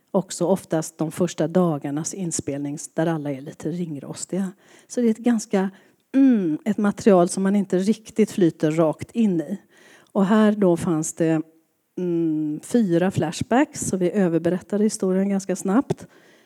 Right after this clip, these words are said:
Så att de tretton minuter ni ser är egentligen första akten som bara blev tretton minuter istället för tjugoåtta minuter.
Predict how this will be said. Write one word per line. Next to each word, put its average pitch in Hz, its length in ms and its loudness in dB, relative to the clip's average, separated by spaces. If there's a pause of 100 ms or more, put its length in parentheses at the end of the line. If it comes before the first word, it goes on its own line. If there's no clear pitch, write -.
(300)
Så - 220 -2
att 190 280 0
de 240 180 4
tretton 226 380 4
minuter 180 380 0
ni 170 140 0
ser 196 340 0
är 170 140 0
egentligen 160 420 0
första - 460 -4
akten 180 360 -8
som 175 200 -6
bara 160 240 -2
blev 165 200 -8
tretton - 480 -8
minuter 190 380 -6
istället 175 380 -10
för - 60 -16
tjugoåtta 175 380 -10
minuter. 180 520 -14